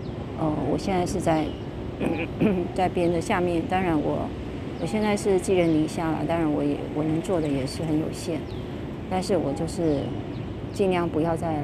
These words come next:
浪费太多的精力在一些不必要的事情上面。那我就觉得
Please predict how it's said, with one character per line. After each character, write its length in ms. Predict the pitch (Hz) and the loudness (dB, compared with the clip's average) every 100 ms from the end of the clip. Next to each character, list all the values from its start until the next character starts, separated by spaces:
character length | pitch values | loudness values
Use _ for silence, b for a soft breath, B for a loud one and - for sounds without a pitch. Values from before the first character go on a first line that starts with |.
| 143 | -2
浪 140 | 175 170 | -2 -2
费 80 | |
太 160 | 165 170 | -2 -2
多 140 | 156 156 | -2 0
的 120 | 156 | 0
精 240 | 165 160 | 0 2
力 160 | 160 151 - - - - - | 2 0 -4 -8 -8 -8 -2
在 160 | 185 | 0
一 80 | 127 | 0
些 140 | 170 165 | 0 -2
不 160 | 156 | -2
必 160 | - 156 | 0 0
要 140 | 151 | 0
的 80 | 151 | -2
事 140 | - 156 | -4 -6
情 100 | - | -6
上 180 | - 170 | -4 -2
面。 300 | 139 160 151 - | 0 0 0 -2
那 100 | 170 | -2
我 160 | - 135 | -2 -2
就 100 | 190 | -2
觉 160 | 175 | -2
得 100 | 156 | -2